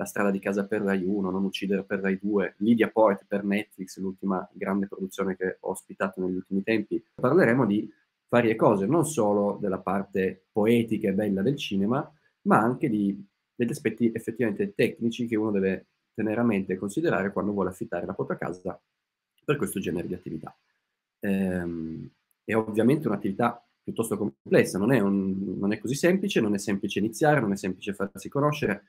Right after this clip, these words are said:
non è semplice gestire il set, non è semplice neanche imparare il, il funzionamento del set, che sembra, ehm, una cosa quasi sem-, semplice vista da fuori, ma in realtà è una macchina molto complessa, molto,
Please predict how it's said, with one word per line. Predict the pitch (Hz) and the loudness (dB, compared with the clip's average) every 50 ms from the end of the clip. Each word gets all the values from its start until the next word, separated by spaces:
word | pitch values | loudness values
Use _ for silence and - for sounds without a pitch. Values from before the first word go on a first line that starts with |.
| _ _ _ | _ _ _
non | - 104 104 107 | -2 0 2 2
è | 104 | 2
semplice | 101 - - 190 - 101 - 101 98 - | 2 4 6 6 6 6 4 0 -2 -2
gestire | 95 92 95 95 - - 101 101 | -4 -4 -4 -4 -2 -2 -2 -2
il | 98 98 | -2 -2
set, | - - 131 165 175 - - - - - - _ _ _ _ _ _ _ - | 0 2 2 2 2 -2 -6 -8 -8 -8 -10 _ _ _ _ _ _ _ -2
non | 113 110 104 | 0 2 2
è | 98 | 2
semplice | 101 180 196 190 - - - 107 95 - - - _ _ _ _ | 2 2 2 2 0 0 0 0 0 0 -2 -8 _ _ _ _
neanche | 113 120 160 165 160 | -2 0 0 2 2
imparare | 131 104 98 113 123 185 175 120 101 95 | 2 2 2 2 4 6 6 6 6 4
il, | 98 98 - - | 2 0 -2 -6
il | 104 101 | -8 -6
funzionamento | - 107 101 98 110 101 101 104 98 95 98 | -4 -4 -2 -2 0 0 0 0 0 0 0
del | 98 98 92 | -2 -2 -2
set, | - - 82 80 - - | -2 -2 -2 -2 -4 -8
che | - - 95 | -8 -8 -6
sembra, | - - 131 123 110 101 98 90 - - - _ _ _ _ _ _ _ - | -4 -2 0 0 2 2 2 0 0 -4 -10 _ _ _ _ _ _ _ -6
ehm, | 92 95 90 92 92 92 92 92 92 87 87 82 - - - | -4 -2 0 0 0 0 -2 -2 -4 -4 -6 -8 -8 -8 -6
una | 123 117 117 | -6 -6 -4
cosa | - 135 110 101 101 | -4 -4 -4 -4 -4
quasi | - 123 110 104 117 | -2 0 0 0 0
sem-, | - - 113 - 101 - | -2 -2 -2 -2 -4 -6
semplice | - - - 120 92 - - 98 - - 95 | -2 0 2 2 2 2 -2 -4 -2 0 0
vista | 98 98 - 127 | 0 0 -2 -4
da | 151 170 | -4 -4
fuori, | - 135 156 151 107 | -2 0 2 2 2
ma | 101 95 | 2 2
in | 98 | 0
realtà | 104 101 - 156 127 | 0 0 2 2 4
è | 98 | 4
una | 92 95 92 | 4 2 2
macchina | 101 113 120 120 - _ - 120 113 101 98 - | 2 2 2 0 -2 _ 0 0 2 0 0 0
molto | 104 113 131 156 165 160 147 151 120 104 | 2 4 4 6 6 4 2 0 -2 -2
complessa, | 101 101 98 101 131 147 151 - 87 87 | 0 -2 0 0 0 0 0 -2 -2 -2
molto, | 101 107 113 - 113 104 101 - - | -2 -2 -2 0 0 0 0 -2 -6